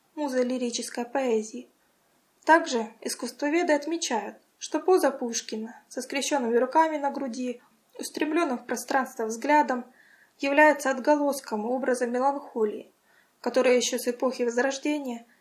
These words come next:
считалась признаком гениальности. Как и поэты, которые теперь считаются не просто чиновниками на службе двора, художники тоже завоевывают все больше общественный статус.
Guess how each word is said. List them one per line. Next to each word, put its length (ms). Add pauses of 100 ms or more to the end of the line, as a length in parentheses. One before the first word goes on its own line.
(120)
считалась 540
признаком 560
гениальности. 800 (2250)
Как 220
и 20
поэты, 440
которые 400
теперь 280
считаются 540
не 120
просто 380
чиновниками 640
на 120
службе 400
двора, 420 (540)
художники 600
тоже 440 (120)
завоевывают 760 (140)
все 200
больше 360
общественный 640
статус. 600